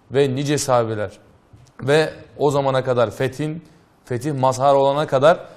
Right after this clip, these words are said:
e, ne kadar insanlar, işte on beş ül-, on beş Müslüman ülkeden bahsediyoruz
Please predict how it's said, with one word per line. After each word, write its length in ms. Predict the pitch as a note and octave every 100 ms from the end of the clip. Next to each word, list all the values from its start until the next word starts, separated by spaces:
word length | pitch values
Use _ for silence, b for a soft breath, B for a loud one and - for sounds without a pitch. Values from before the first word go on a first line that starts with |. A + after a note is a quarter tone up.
| B B -
e, 140 | A2 G#2+
ne 300 | G#2+ C3+ F3+
kadar 340 | E3 D3+ E3+ - - _ _ _ _ -
insanlar, 580 | C3+ - C#3 B2+ C3 D3 - -
işte 220 | - C3
on 260 | - D3 D3
beş 160 | C3+
ül-, 200 | C#3 A2+
on 200 | C#3+ D3+
beş 180 | D3+ D3
Müslüman 360 | C#3 - D3 D3
ülkeden 440 | C3 C#3+ C3 G#2+ - B B -
bahsediyoruz 720 | B2 A#2+ A#2+ A#2 B2+ E3